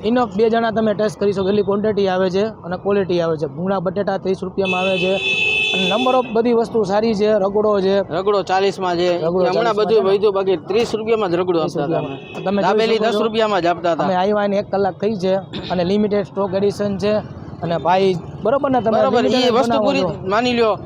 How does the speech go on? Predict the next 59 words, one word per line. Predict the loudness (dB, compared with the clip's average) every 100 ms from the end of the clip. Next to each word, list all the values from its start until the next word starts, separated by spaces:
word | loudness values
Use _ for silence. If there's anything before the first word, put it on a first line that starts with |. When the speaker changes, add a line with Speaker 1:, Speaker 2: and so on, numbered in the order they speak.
| -14 -10 -4
Speaker 2:
કે |
દાબેલી | 0 2 2 2
પૂરી | 2 2
થઈ | 2 2
ગઈ, | 0 0
તે | 0
Speaker 1:
હા. | 2
Speaker 2:
પૂરું | 2 4
થઈ | 2
ગયું, | 2
પછી | 0 0 0
નેક્સ્ટ | 0 -2
દિવસ. | -2 -2 -4 -14 -10 -2
Speaker 1:
બરોબર | 0 0 0
છે. |
Speaker 2:
બરોબર, | 0 0 2 2
વડાપાવ | 2 2 0
પૂરા | 2 2
થઈ | 2
ગયા, | 0 2
તો | 2
નેક્સ્ટ | 2 0 0
દિવસ. | 0 0 -6 -14 -14 -4
જી, | -2 0
જ્યાં | -2 -2 0
સુધી | 0 0
આપણે | 2 2
માલ | 2 2
હોય, | 2 2
ત્યાં | 2 2
સુધી | 2
આપણે | 2 2
ઊભા | 2 2
હોય. | 2 -2 -6 -6
Speaker 1:
બધી | -2 2
Speaker 2:
માલ | 4 4
Speaker 1:
વસ્તુ | 4
Speaker 2:
પૂરો | 2
થઈ | 2 2
જાય | 2
એટલે | 2
આપણે | 2 4 2
Speaker 1:
કટકા, | 2
Speaker 2:
વધાવી | 4 4 4
Speaker 1:
ભેળ, | 2 2
Speaker 2:
દઈએ. | 0 0
Speaker 1:
બધી | -2 2
Speaker 2:
હા, | 2
Speaker 1:
વસ્તુ | 4 4
Speaker 2:
બધી | 2
Speaker 1:
એક | 4
જ |
Speaker 2:
વસ્તુ. | 2 2 0
Speaker 1:
જગ્યાએ. | 0 0 2
જો | 2
તમારે | 2 2
Speaker 2:
દાબેલી, | 4 4 4 4
Speaker 1:
હા. | 4
Speaker 2:
વડાપાવ, | 4 2 2 2 2 0